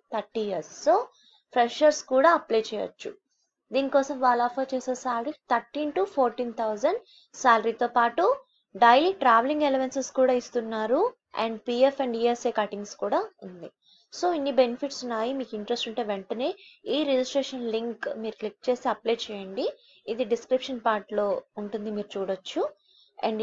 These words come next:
ఇంటర్వ్యూ ఈ మార్చ్ ట్వంటీ ఫిఫ్త్ ఉంటుంది. పొద్దున్న తొమ్మిది గంటల నుంచి ఇంటర్వ్యూస్ అవుతూనే ఉంటాయి. మీరు ఆ వెన్యూకి రీచ్ అవ్వండి. వెన్యూ ఏంటంటే,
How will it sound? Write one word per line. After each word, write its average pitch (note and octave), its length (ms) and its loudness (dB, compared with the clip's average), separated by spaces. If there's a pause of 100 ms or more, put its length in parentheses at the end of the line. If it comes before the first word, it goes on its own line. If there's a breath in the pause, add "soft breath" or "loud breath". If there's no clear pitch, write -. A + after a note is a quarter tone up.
ఇంటర్వ్యూ B3+ 360 2 (280)
ఈ - 20 -2 (160)
మార్చ్ A#3+ 340 0
ట్వంటీ A3+ 400 -4
ఫిఫ్త్ - 300 -6
ఉంటుంది. G3 460 -6 (160)
పొద్దున్న C4 440 0 (140)
తొమ్మిది A#3 280 -2
గంటల A#3+ 280 -4 (100)
నుంచి A#3+ 240 -6 (140)
ఇంటర్వ్యూస్ A3+ 460 -4 (100)
అవుతూనే G#3+ 360 -4 (100)
ఉంటాయి. F3+ 280 -6 (120)
మీరు A#3 200 0 (580 soft breath)
ఆ - 20 4 (100)
వెన్యూకి A#3+ 440 -2
రీచ్ G#3+ 260 -4
అవ్వండి. F#3+ 340 -8 (360)
వెన్యూ A3+ 300 -4
ఏంటంటే, A#3 360 0